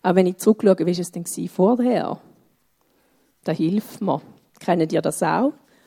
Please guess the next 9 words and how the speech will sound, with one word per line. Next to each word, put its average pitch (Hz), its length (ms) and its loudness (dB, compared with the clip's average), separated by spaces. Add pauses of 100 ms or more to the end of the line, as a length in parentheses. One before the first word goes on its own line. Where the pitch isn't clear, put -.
(240)
Dass - 140 -12
man 202 80 -4
die 208 100 2
Freude 185 360 0
muss - 160 -8
pflegen, - 480 -4
dass 226 240 -6
sie 240 100 -6
bleibt? - 600 -8